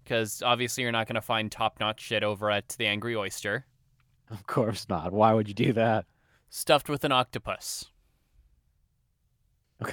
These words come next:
Speaker 2: Okay.
Speaker 1: And you'd,
Speaker 2: Uh,
Speaker 1: it'd have the tentacles, like, all, like, flying out.
Speaker 2: Okay.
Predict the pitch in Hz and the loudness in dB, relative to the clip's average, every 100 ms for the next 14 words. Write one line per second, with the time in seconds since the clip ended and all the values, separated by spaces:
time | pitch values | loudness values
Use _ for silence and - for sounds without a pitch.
0 | - - 131 120 113 101 120 - - - | -8 -8 -6 2 6 6 2 -10 -20 -20
1 | - 117 110 110 110 143 139 160 165 165 | -4 4 6 8 6 4 4 4 4 2
2 | 156 160 - 156 147 131 139 127 131 131 | 4 4 2 2 2 4 4 6 8 8
3 | 139 127 110 - - 127 117 123 120 104 | 8 4 2 -8 -4 0 2 2 2 0
4 | 107 117 - - _ _ - - - - | 0 -4 -10 -12 _ _ -20 -20 -20 -20
5 | _ _ _ _ _ _ _ _ _ _ | _ _ _ _ _ _ _ _ _ _
6 | _ _ 117 113 113 107 143 | _ _ -14 -8 -6 -6 -8